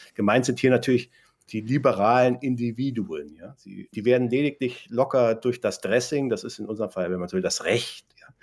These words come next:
zusammengehalten. Im Eintopf, da werden die Individuen so lange verrührt und, und, und verkocht, bis also annähernd ein Brei entsteht. Ja, das ist, wenn man so will, der,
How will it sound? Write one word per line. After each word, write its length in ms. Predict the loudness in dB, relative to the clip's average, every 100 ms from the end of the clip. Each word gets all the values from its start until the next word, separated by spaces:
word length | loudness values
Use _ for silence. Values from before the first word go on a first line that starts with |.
| -20 -12
zusammengehalten. 1120 | -4 2 4 6 6 4 0 -6 -8 -14 -18 -18 -20 -20 -20 -14
Im 180 | -6 -2
Eintopf, 640 | 0 0 2 0 0 -4 0
da 180 | 2
werden 200 | 4 2
die 200 | 0 -4
Individuen 480 | -4 -4 -6 -4 -4
so 160 | -2 -2
lange 240 | 0 -2
verrührt 720 | -2 -2 0 2 4 4 0
und, 280 | -4 -8 -8
und, 180 | -10 -10
und 140 | -10 -6
verkocht, 600 | -6 2 2 2 -6 _ _ -20 -20 -20 _
bis 220 | -4 -2
also 200 | -2 -2 -2
annähernd 800 | 0 2 4 4 4 4 0 -8 _ _ _ -8
ein 200 | -6 -2
Brei 460 | -2 0 2 0 0
entsteht. 680 | -2 -4 -6 -6 -6 -6
Ja, 120 | -2 2
das 140 | 0
ist, 140 | 0
wenn 100 | -4
man 140 | -2 0
so 120 | 0
will, 140 | 0
der, 220 | 2 0